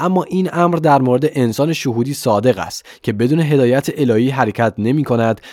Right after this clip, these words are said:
و از هیچ الهامی سر نمی‌پیچد. از این رو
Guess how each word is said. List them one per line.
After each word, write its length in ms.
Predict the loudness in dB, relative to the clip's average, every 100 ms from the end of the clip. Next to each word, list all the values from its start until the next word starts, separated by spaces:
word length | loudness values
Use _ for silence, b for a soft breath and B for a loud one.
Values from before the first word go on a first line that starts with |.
| B
و 60 | -2
از 200 | 0 -2
هیچ 220 | -6 -2
الهامی 420 | 0 2 2 0 0
سر 300 | 0 0 2
نمی‌پیچد. 800 | 0 0 -6 -10 -12 -10 -12 _ _ _ _ b b
از 240 | -2 -2
این 280 | -2 -2 0
رو 200 | 2 0